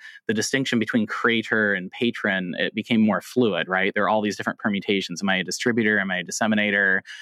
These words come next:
Do I have on-chain provenance? Did I actually co-create? Did I put a mark in it? And so now you can sort of see things like this. Previously, we did this in this false fork where you'd create content or an album, someone would re-, remix it,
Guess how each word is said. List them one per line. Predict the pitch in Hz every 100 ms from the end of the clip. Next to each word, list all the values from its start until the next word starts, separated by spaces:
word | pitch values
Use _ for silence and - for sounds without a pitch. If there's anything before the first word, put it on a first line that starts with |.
| - 107
Do |
I | 98
have | 101 104
on-chain | 104 - 98
provenance? | - 117 110 101 101 -
Did |
I | 98
actually | 104 101 - -
co-create? | 117 - - 110 110 95
Did | 92
I | 90
put | -
a | 90
mark | 95 107 113 -
in | 104
it? | 101 95 - - _
And | 117 113
so | 123 110 113
now | 123 131
you | 127
can | 113
sort | - 120
of | 101
see | - - 143
things | 127 117 101 92
like | 107 104
this. | - -
Previously, | - 170 156 139
we | 117
did | 117
this | 107 104
in |
this | 92
false | - 107 -
fork | 127 104 98 _ - - -
where | 113
you'd | 107
create | - 120 -
content | 127 120 117 104
or | 104
an |
album, | 98 110 110 107 104
someone | 123 110
would | 101
re-, | 101 95 104 113
remix | 110 110 -
it, | 101